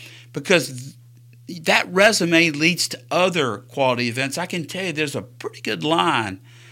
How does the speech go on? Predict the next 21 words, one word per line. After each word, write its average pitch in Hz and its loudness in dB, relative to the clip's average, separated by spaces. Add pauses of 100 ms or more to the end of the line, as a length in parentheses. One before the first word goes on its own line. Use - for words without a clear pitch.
(380)
that - -4
we're 143 -4
working 139 -2
on 123 -2
of 101 -6 (460)
possible 160 -2
sporting 151 -4
events 117 -6
for - -10
the 120 -10
future 147 -4 (760)
that 135 0 (200)
are 139 0
gonna 160 2
even 160 -2
enhance 151 0
that 156 -2
resume 156 -2
even 156 -4
more, 202 0
because 151 -2